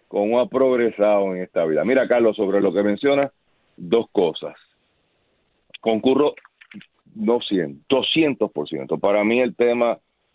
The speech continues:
del conflicto va atado de la mano con el poder que tú tengas para afectar o no el curso de la investigación. O sea, y ella lo compara de manera muy infeliz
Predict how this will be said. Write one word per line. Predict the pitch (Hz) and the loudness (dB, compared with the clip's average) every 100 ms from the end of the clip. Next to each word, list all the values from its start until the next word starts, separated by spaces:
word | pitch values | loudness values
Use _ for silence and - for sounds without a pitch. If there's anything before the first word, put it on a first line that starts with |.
| - | -6
del | 92 101 | -2 -2
conflicto | - 95 98 160 - 127 110 | -2 -4 -2 -4 -2 -2 0
va | 92 101 | -2 -2
atado | 95 92 92 95 104 104 | -2 -2 -2 0 0 0
de | |
la | 104 110 | 0 0
mano | 135 131 | -2 -4
con | 104 90 85 - _ _ _ | -4 -8 -8 -16 _ _ _
el | - 104 - | -4 -4 -4
poder | - 107 92 113 117 | -2 0 2 0 -2
que | 131 | -4
tú | 113 127 | -6 -6
tengas | - 156 160 - | -4 -2 -2 -2
para | 113 98 | 0 0
afectar | 95 95 - 92 92 | -2 -8 -6 -2 0
o | 107 | -2
no | 123 180 - _ _ | -2 -6 -10 _ _
el | - 95 | -6 -4
curso | - 170 107 | -2 -2 0
de | 101 | 0
la | 107 | 0
investigación. | 110 - 143 202 156 - _ _ _ _ _ _ _ _ | -2 -2 -2 -2 -4 -6 _ _ _ _ _ _ _ _
O | - | -4
sea, | 78 - _ _ - | -4 -4 _ _ -6
y | 92 110 113 | 0 2 2
ella | 123 165 | 2 2
lo | 185 147 | 0 0
compara | 139 101 120 135 170 - | -4 -4 -2 -2 -2 -6
de | 104 101 | -8 -8
manera | 92 98 127 | -6 -2 -2
muy | 107 180 | 0 -2
infeliz | 175 104 - 80 82 78 | -2 -4 -4 -6 -6 -10